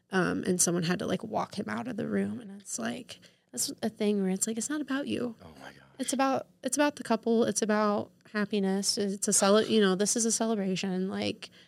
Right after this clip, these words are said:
Speaker 1: can we not be,
Speaker 2: <laughs>
Speaker 1: can we not be that guy?" Um,
Speaker 2: So the guy was giving drunk and heckling the speeches?
Speaker 1: Yes. Yeah.
Speaker 2: Oh my
Speaker 1: Basically
Speaker 2: God.
Speaker 1: heckling the speeches. Like, he got up in the middle of someone's speech,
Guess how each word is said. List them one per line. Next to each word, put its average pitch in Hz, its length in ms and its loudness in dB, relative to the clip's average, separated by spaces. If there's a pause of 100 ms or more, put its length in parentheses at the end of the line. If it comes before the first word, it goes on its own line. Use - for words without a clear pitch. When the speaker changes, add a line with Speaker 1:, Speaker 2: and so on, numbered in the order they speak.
(160)
Speaker 1:
can 247 120 -2
we 254 100 2
not 208 380 -2
be, 202 80 -2
Speaker 2:
<laughs> 185 880 4
Speaker 1:
can - 100 -4
we 269 100 4
not 202 160 6
be 175 120 4
that - 160 0
guy?" - 240 -4 (360)
Um, 190 480 6
Speaker 2:
So 180 60 -4
the - 60 0
guy 147 80 8
was 139 100 2
giving 131 180 6
drunk 117 300 2
and 104 100 -2
heckling 104 440 -6
the 98 80 -6
speeches? 104 300 -4
Speaker 1:
Yes. 190 520 2
Yeah. 190 220 0
Speaker 2:
Oh 196 40 0
my 196 60 -4
Speaker 1:
Basically 202 420 4
Speaker 2:
God. 170 100 2
Speaker 1:
heckling - 320 -4
the 185 60 -4
speeches. - 580 0 (180)
Like, 214 140 2
he 262 120 6
got 208 380 0
up 202 260 0
in 196 160 0
the 196 80 2
middle 190 300 0
of 196 120 0
someone's 185 340 0
speech, 185 420 -2